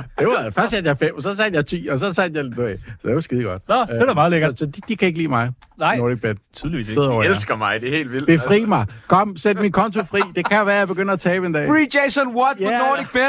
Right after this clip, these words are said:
Speaker 3: mand.
Speaker 1: lige
Speaker 2: Vi
Speaker 1: nok.
Speaker 2: ringer til dem på mandag.
Speaker 3: Ja, det gør vi.
Speaker 1: Jeg gør
Speaker 3: Hundrede procent.
Speaker 1: det.
Speaker 3: Ja, det gør vi.
Speaker 2: Øh, min ven skylder mig stadig syv hundrede kroner efter vores nytårsaften forleden.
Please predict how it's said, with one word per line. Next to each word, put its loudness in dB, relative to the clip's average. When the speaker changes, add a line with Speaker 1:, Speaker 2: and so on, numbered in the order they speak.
Speaker 3:
mand. 0
Speaker 1:
lige -6
Speaker 2:
Vi -4
Speaker 1:
nok. 0
Speaker 2:
ringer -4
til -4
dem -2
på 0
mandag. 0
Speaker 3:
Ja, 0
det -10
gør 0
vi. -8
Speaker 1:
Jeg -6
gør -6
Speaker 3:
Hundrede 0
procent. -6
Speaker 1:
det. -2
Speaker 3:
Ja, 2
det 0
gør 0
vi. -10
Speaker 2:
Øh, -8
min 4
ven 0
skylder 0
mig 2
stadig 0
syv -6
hundrede -2
kroner -2
efter -4
vores -2
nytårsaften 0
forleden. -2